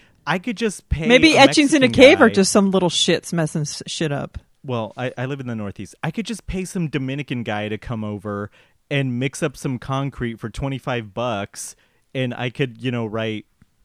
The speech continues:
Speaker 1: "R M C twenty twenty-two." What the fuck does that, who gives a
Speaker 2: So,
Speaker 1: shit?
Speaker 2: I think it's cool, first of all. But when I look and I see, like, the kids' handprints or their little, like, signatures, it reminds me, and it's, like, cute. It's like a little moment in time that's, like, frozen forever.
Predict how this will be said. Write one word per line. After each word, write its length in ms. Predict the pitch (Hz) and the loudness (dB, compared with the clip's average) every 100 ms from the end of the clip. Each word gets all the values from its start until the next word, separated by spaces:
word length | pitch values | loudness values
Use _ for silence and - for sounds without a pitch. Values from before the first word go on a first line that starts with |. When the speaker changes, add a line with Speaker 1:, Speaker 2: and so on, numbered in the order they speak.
| _ _ _ - | _ _ _ -6
Speaker 1:
"R 240 | 131 147 | -2 0
M 220 | 139 131 | 0 -2
C 560 | - 160 156 135 123 110 | -4 -4 -2 -2 -4 -6
twenty 380 | - 123 135 135 | -8 -6 -4 -4
twenty-two." 920 | 139 135 135 110 139 131 123 110 101 _ _ _ _ | -4 -4 -4 -4 -4 -4 -4 -6 -10 _ _ _ _
What 140 | 392 | -8
the 60 | 381 | -6
fuck 180 | - 370 | -6 -8
does 140 | - 302 | -8 -4
that, 200 | 370 330 - | -2 -2 -6
who 380 | 180 175 - 359 | -14 -12 -8 -4
gives 220 | 370 381 | -2 0
a 80 | 339 | -2
Speaker 2:
So, 480 | - 320 269 247 214 | 6 8 8 6 4
Speaker 1:
shit? 80 | - _ _ - | 0 _ _ 4
Speaker 2:
I 120 | 220 | 4
think 180 | - 277 | 4 0
it's 180 | 240 - | -2 0
cool, 460 | - 320 190 151 | 6 8 8 6
first 320 | - 254 262 | 4 4 2
of 100 | - | -4
all. 300 | - - 208 208 | -8 -6 -6 2
But 420 | 233 180 180 - | 4 4 0 -8
when 180 | 202 202 | -4 -2
I 200 | 190 214 | 0 0
look 220 | 220 214 | 0 0
and 100 | 208 | 0
I 80 | 196 | -2
see, 320 | 196 - 196 | -2 -2 -2
like, 300 | 190 175 170 | 0 0 -2
the 80 | 180 | -6
kids' 260 | - 175 - | -4 -6 -2
handprints 560 | 220 214 208 202 202 | 0 0 0 -2 0
or 80 | 190 | -2
their 140 | 180 170 | 0 0
little, 200 | 170 170 | 0 0
like, 160 | 160 - | -2 -2
signatures, 420 | 220 208 214 214 | -2 0 0 0
it 80 | 240 | 0
reminds 380 | 262 240 262 | 2 0 0
me, 160 | 240 240 | -2 0
and 120 | 262 | 0
it's, 140 | 262 254 | -2 -2
like, 160 | 262 | -4
cute. 300 | - 339 190 | -2 0 2
It's 100 | 175 | 2
like 140 | 220 220 | 0 0
a 20 | |
little 200 | 220 220 | 2 4
moment 280 | 220 220 214 | 2 2 0
in 80 | |
time 300 | 220 240 190 | 2 2 2
that's, 200 | 175 170 | 2 0
like, 160 | 190 185 | -2 -2
frozen 460 | _ 190 190 190 190 | _ 4 4 4 0
forever. 500 | 202 202 135 - | 4 4 2 -4